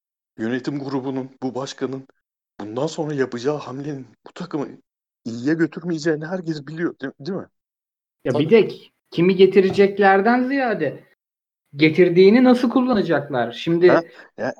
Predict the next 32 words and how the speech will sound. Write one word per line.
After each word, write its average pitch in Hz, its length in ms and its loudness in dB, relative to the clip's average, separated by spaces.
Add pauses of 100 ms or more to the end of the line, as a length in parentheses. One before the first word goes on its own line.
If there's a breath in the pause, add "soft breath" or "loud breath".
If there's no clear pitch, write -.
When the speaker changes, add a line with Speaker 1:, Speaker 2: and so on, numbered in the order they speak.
Speaker 1:
öyle 120 260 -6
abi. 202 280 0 (1120)
Buyur. 123 160 -4 (540)
Speaker 2:
Ş-, - 240 -6
e, 165 40 2 (960)
hep 214 540 -2
bu 208 460 6 (140)
hani 160 200 0
ekol, 196 440 4
ekol 208 300 4
konuşuyoruz. 226 760 0 (480 soft breath)
Şimdi 160 340 -4
Beşiktaş'ın 208 560 2
hocası 196 360 4
da 175 100 4
Alanya'dan 156 580 2
geldi. 170 300 -2
Fener'in 170 380 0
hocası 202 320 0
da 220 100 4
Alanya'dan 147 640 2
geldi. 160 300 -2
Şimdi 202 340 0
ligin 214 200 4
en 240 140 6
star 214 300 2
hocası 185 300 0
kim 226 260 4
desek, 240 400 2 (400 soft breath)
e, 175 140 -2
yine 196 220 8
Alanya'dan. 208 720 4